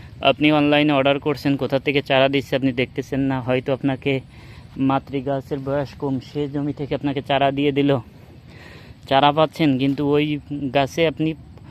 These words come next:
পূর্ণ ফলন পাবেন না। এজন্য বলবো, যেখান থেকে চারা নেন, আপনি বলবেন, "ভাই,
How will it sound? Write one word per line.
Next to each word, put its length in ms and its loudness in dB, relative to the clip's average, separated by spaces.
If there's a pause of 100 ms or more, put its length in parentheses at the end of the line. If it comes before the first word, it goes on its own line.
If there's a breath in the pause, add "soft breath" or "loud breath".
(240 loud breath)
পূর্ণ 300 2
ফলন 340 2
পাবেন 300 0
না। 200 -2 (960 loud breath)
এজন্য 380 2
বলবো, 420 0
যেখান 340 0
থেকে 280 -4
চারা 300 2
নেন, 220 2
আপনি 260 0
বলবেন, 440 2
"ভাই, 400 2